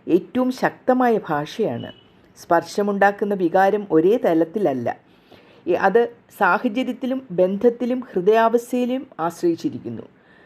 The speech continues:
സ്പർശം കരുതൽ, സ്നേഹം, ആശ്വാസം, സന്തോഷം ഇവയെല്ലാം വികാരങ്ങൾ ഉണ്ടാക്കുന്നു. അതായത് സ്പർശം മനുഷ്യൻ്റെ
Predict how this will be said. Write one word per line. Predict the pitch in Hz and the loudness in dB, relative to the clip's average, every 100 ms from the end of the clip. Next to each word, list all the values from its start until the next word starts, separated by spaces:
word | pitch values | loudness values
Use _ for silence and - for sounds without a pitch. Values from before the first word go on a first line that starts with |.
| _ - | _ -20
സ്പർശം | - 262 262 - 330 320 - | 2 2 2 -2 -4 -4 0
കരുതൽ, | 226 220 233 247 247 | 2 4 4 2 2
സ്നേഹം, | - 208 202 208 233 226 233 _ - 160 | -10 -6 -4 -4 -6 -6 -12 _ -10 0
ആശ്വാസം, | 165 185 214 208 208 226 214 | 0 0 0 0 0 -6 -6
സന്തോഷം | - 170 165 190 196 - 202 202 - _ - | -6 -4 0 -2 -2 -4 -6 -6 -16 _ -8
ഇവയെല്ലാം | 196 247 233 185 185 185 _ _ | 4 6 6 2 -4 -6 _ _
വികാരങ്ങൾ | 156 170 202 226 240 233 | -6 0 2 2 0 0
ഉണ്ടാക്കുന്നു. | 160 135 127 - 131 123 _ _ _ _ _ | -2 -2 -4 -6 -12 -12 _ _ _ _ _
അതായത് | 143 190 214 220 | 0 4 4 4
സ്പർശം | 226 - 180 170 - 262 | 0 2 0 0 -4 -2
മനുഷ്യൻ്റെ | 214 190 208 196 190 190 | -2 -4 -6 -2 -2 -2